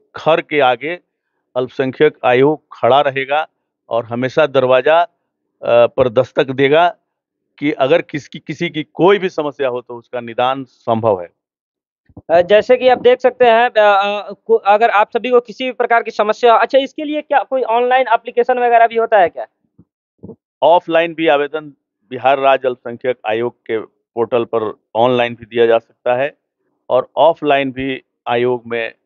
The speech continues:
Speaker 1: by registry या समक्ष, आयोग के समक्ष उपस्थित होकर भी, आ-, आवेदन दिया जा सकता है किसी समस्या से संबंधित। और अल्पसंख्यक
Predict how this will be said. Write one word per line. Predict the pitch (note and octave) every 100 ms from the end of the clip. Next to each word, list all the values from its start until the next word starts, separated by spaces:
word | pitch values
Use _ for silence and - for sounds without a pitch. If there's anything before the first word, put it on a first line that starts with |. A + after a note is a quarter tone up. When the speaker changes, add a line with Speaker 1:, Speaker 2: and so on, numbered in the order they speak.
| _ _ _ _
Speaker 1:
by | A#2+ C3
registry | B2+ A#2+ A#2+ _ B2 A#2+ A#2+ _ _ _ _ -
या | C3 D3+ D#3 - _ _ _
समक्ष, | _ _ - C#3 D#3 _ - C#3+ B2+ A#2+ F2+ D2+
आयोग | A#2+ C#3 D#3 _
के | C#3+
समक्ष | C3+ C3 -
उपस्थित | B2+ A#2+ A#2+ - B2 _ C#3+ -
होकर | B2 B2 A#2
भी, | A2+ G#2+ A#2 _ _ _
आ-, | A2 G#2+
आवेदन | - G#2+ A2 A2+ A2
दिया | A2 A#2
जा | A#2+
सकता | A2+ A#2 - B2+
है | C3+
किसी | B2+ A2+ A#2+
समस्या | A2+ A#2 A2+ A#2+ A#2
से | A#2
संबंधित। | A#2+ A2+ A#2 C3+ D3 _ _ _ _
और | C3 E3 - _ _ _ _ _
अल्पसंख्यक | C#3+ D3 - D3+ D3+ D#3